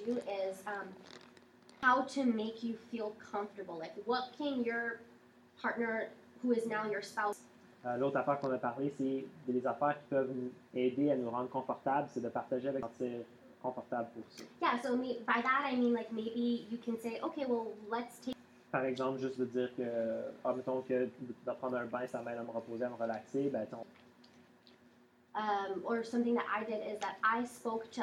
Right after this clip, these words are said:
Speaker 1: other women who are, and I said, like, "Is there anything that I should bring or, you know, that I'm not thinking of?"
Speaker 2: Il y a d'autres choses que je devrais apporter, que je, à, à, auxquelles je pense pas, puis, euh, ces femmes-là à qui j'ai demandé, ils ont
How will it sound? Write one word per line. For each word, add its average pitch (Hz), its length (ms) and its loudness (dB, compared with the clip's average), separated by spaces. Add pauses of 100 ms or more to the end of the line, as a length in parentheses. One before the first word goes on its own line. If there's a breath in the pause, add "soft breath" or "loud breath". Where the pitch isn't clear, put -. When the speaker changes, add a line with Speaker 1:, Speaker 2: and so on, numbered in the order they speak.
Speaker 1:
other 226 280 0 (100)
women 202 320 -2 (140)
who 220 180 0
are, 196 180 0
and 247 160 6
I 240 180 6
said, 226 440 6
like, 214 220 0 (100)
"Is 233 140 6
there 247 200 2
anything 277 440 0
that 240 100 -4
I 214 160 -4
should - 240 -6 (160)
bring 262 640 2 (120)
or, 196 220 -2 (100)
you 208 120 0
know, 220 340 0
that 214 100 -2
I'm 208 240 0
not 226 360 2
thinking 240 340 0
of?" 240 300 2 (100)
Speaker 2:
Il 143 60 2
y - 20 4
a 135 40 2
d'autres 131 200 0
choses 143 220 0
que 131 100 -2
je 127 60 -6
devrais 120 180 2
apporter, 156 560 0
que 127 140 2
je, 120 100 -6 (300)
à, 117 80 -4 (260)
à, 127 60 -4
auxquelles 127 360 -2
je 123 60 -4
pense 117 380 -4
pas, 147 180 4 (100)
puis, 120 240 -2
euh, 123 120 -6
ces - 260 -6
femmes-là 123 440 0 (100)
à 117 60 -6
qui - 160 -14
j'ai 123 60 -2
demandé, 113 360 -4
ils 120 60 -2
ont 117 120 -6